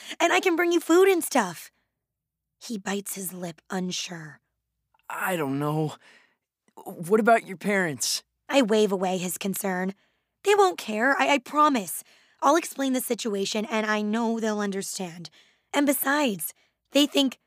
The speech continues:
Speaker 1: you're such a good boy. <laughs> Remember? He smiles a little at my joke. "Please? It's the least I can do." If he only knew how true that was.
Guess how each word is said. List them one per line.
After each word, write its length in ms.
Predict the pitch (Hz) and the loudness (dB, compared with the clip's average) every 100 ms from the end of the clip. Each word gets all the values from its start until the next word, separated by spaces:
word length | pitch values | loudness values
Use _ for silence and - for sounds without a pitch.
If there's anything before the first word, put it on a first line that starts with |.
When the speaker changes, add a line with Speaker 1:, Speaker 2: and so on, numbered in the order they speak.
| _ | _
Speaker 1:
you're 120 | 247 | 0
such 280 | 247 254 - | 2 2 2
a 100 | 392 - | 0 0
good 300 | 220 254 233 | 0 2 2
boy. 400 | 214 175 143 - _ | 0 0 -6 -20 _
<laughs> 100 | 285 - - _ - | -2 -2 -10 _ 0
Remember? 720 | 262 240 220 240 294 330 330 _ _ _ _ _ _ _ _ _ | 2 2 0 0 0 -2 -4 _ _ _ _ _ _ _ _ _
He 160 | - 269 | 0 0
smiles 480 | - 226 202 202 | 2 0 2 -2
a 60 | 196 | -4
little 240 | 196 185 | -4 -4
at 160 | 180 180 | -4 -6
my 140 | 175 | -12
joke. 500 | 160 - 339 320 - _ _ _ _ _ _ _ _ _ _ _ - | -10 -10 -10 -12 -20 _ _ _ _ _ _ _ _ _ _ _ -12
"Please? 640 | - 247 240 311 320 - _ _ _ _ _ - | -4 -2 0 -2 -4 -10 _ _ _ _ _ -10
It's 180 | - - | -8 -2
the 100 | 311 | 0
least 400 | 285 277 320 - | 0 0 -4 -4
I 80 | 269 | -6
can 220 | - 233 | -2 -2
do." 380 | 214 220 160 147 _ _ _ _ _ _ _ _ - | 0 0 -2 -12 _ _ _ _ _ _ _ _ -12
If 120 | 190 | -8
he 100 | 190 | -4
only 260 | 185 196 180 | -2 -2 -2
knew 200 | 180 180 | -4 -6
how 180 | 170 170 | -6 -6
true 300 | - - 185 | -8 -6 -4
that 200 | 170 160 | -4 -6
was. 460 | 175 165 151 - | -8 -10 -10 -12